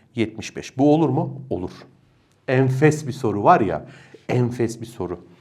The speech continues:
İşte tam mat yazarları sor-, sorarlarsa böyle sorarlar.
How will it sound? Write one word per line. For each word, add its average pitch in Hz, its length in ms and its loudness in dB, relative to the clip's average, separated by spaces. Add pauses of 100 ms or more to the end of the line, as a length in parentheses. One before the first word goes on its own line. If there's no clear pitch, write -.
(340)
İşte 131 200 -6
tam 139 200 8
mat 123 220 4
yazarları 101 460 0
sor-, 135 360 0
sorarlarsa 110 680 2
böyle 95 200 2
sorarlar. - 600 -8